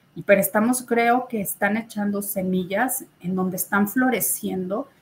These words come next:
y donde de verdad la, las personas están empezando a reconocerse ese divino ser que son. Y muchos me,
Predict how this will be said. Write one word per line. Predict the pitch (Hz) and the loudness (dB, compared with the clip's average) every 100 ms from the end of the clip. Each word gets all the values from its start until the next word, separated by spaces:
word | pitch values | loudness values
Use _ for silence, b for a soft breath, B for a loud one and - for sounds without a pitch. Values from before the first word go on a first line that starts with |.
| b - | b 0
y | |
donde | 220 214 208 | 4 4 4
de | 202 | 4
verdad | 202 208 208 | 2 2 0
la, | 254 262 - | 0 -2 -4
las | 202 196 196 | -4 -4 -4
personas | - 190 180 208 214 269 233 | -4 -4 -2 0 2 0 -2
están | - 208 214 | -4 -2 2
empezando | 254 254 - 196 202 | 2 0 -4 -2 0
a | 226 | 0
reconocerse | 240 - 190 175 175 185 180 - 254 277 b b b 202 | -2 -4 -4 -2 -2 -4 -6 -4 -4 -4 b b b -4
ese | 196 - 277 269 208 - | 0 2 4 4 2 0
divino | 196 196 196 226 285 | -2 0 2 4 6
ser | 277 220 196 202 - | 6 4 4 2 0
que | 247 | 0
son. | - 214 247 202 - b b b b b _ | 2 2 2 0 -4 b b b b b _
Y | 254 214 208 196 190 185 _ _ _ _ _ _ | 2 4 4 2 0 -4 _ _ _ _ _ _
muchos | 240 285 294 381 349 | 10 10 10 6 8
me, | 226 | 8